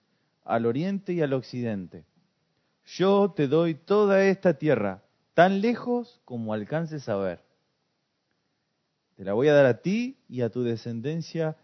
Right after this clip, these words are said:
como posesión permanente.'" Noten lo importante de, de, de esa palabra, mira, mirar,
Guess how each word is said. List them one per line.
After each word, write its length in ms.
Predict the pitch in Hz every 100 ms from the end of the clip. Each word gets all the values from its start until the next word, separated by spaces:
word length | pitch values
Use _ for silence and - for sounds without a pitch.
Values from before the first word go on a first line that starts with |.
| _ _ _
como 320 | 131 123 107
posesión 540 | 117 110 107 143 147
permanente.'" 800 | 135 117 101 95 95 90 - -
Noten 460 | 113 151 170 196 175
lo 60 | 156
importante 840 | 131 127 117 170 185 185 180 175 - _ _ _ _
de, 540 | 107 123 113 113 95
de, 280 | 104 113 104
de 160 | 107 127
esa 220 | 139 139
palabra, 400 | 120 113 101 98
mira, 460 | 95 117 127 90 82 _ _
mirar, 580 | 104 107 120 104 -